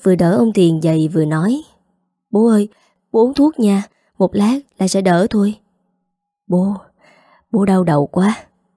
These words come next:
Thảo đưa viên thuốc vào miệng của ông Thiện, rồi với cốc nước tới cho bố uống. Ông Thiện vẫn run cầm cập, làm cho nước trong cái cốc sánh cả ra ngoài rồi rớt xuống. Phải mất chừng hơn phút sau,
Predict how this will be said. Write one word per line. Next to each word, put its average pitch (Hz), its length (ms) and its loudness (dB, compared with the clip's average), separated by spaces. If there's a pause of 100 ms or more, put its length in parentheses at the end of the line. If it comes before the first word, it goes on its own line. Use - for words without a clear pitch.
(840)
Thảo 190 280 0
đưa 233 120 2
viên 233 220 0
thuốc 302 260 0
vào 180 180 0
miệng 170 320 -2
của 208 120 -4
ông 220 160 -2
Thiện, 160 340 0 (360)
rồi 160 420 0
với 180 180 0
cốc 226 220 -4
nước 214 200 -2 (100)
tới 196 220 -2
cho 196 100 -4
bố 165 260 -2
uống. 196 280 -4 (460)
Ông 247 160 -4
Thiện 180 240 0
vẫn 165 180 0
run 247 320 0
cầm 165 300 -2
cập, 160 240 -4 (340)
làm 170 240 -2
cho 180 140 -2
nước 208 240 -2 (140)
trong 170 260 -2
cái 190 140 -4
cốc 220 260 -6 (300)
sánh 208 380 -4 (100)
cả 165 280 -2
ra 202 140 -2
ngoài 175 440 -2 (140)
rồi 160 260 0
rớt 208 260 0
xuống. 190 320 0 (1040)
Phải 185 180 0
mất 220 180 2 (100)
chừng 175 280 0
hơn 185 280 -2
phút 240 220 -4
sau, 190 420 -4